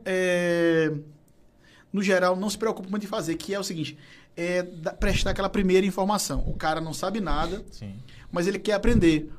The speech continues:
Speaker 1: Onde é que eu vou buscar isso aí? Como é que eu faço pra pegar essa informação? É, como é que, o sis-, o sistema é novo, como é que eu posso pra, pra fazer um curso disso aí? Como é que eu faço pra op-, operacionalizar? Eu tô com um problema disso aqui. Então,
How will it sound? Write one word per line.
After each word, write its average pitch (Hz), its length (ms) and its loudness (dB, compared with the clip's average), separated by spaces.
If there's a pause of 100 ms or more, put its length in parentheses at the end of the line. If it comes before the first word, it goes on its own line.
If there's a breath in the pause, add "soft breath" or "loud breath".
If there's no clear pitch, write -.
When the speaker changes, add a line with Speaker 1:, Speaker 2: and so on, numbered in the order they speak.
(120)
Speaker 1:
Onde 294 220 2
é 269 40 4
que 277 60 -4
eu 262 40 0
vou 233 80 2
buscar 208 240 0
isso 185 160 0
aí? 165 300 2 (140)
Como 202 160 -4
é - 20 -2
que 233 80 -4
eu 233 40 -6
faço 214 200 -2
pra - 80 -6
pegar 202 220 -2
essa 185 100 -2
informação? 175 720 0 (320 soft breath)
É, 202 160 -4
como 220 320 -4
é 226 40 -4
que, 220 100 -8
o 185 120 -2
sis-, 220 340 -6
o 202 40 -10
sistema 226 340 -2
é 214 40 -2
novo, 185 340 2
como 165 140 -6
é 214 40 -4
que 226 80 -4
eu - 40 -6
posso 202 200 -2
pra, 196 100 -4
pra 185 160 -2
fazer 170 200 -2
um 180 60 -6
curso 185 280 -6
disso 190 200 -8
aí? 170 240 0 (420 soft breath)
Como 214 100 -4
é - 0 -
que 220 60 -6
eu 214 40 -2
faço 214 140 0
pra 208 180 4
op-, 196 240 2
operacionalizar? 185 720 2
Eu 214 140 -6
tô 226 120 0
com 240 100 -8
um 220 40 -2
problema 208 300 0
disso 208 140 -2
aqui. 185 320 0 (300 soft breath)
Então, 220 440 0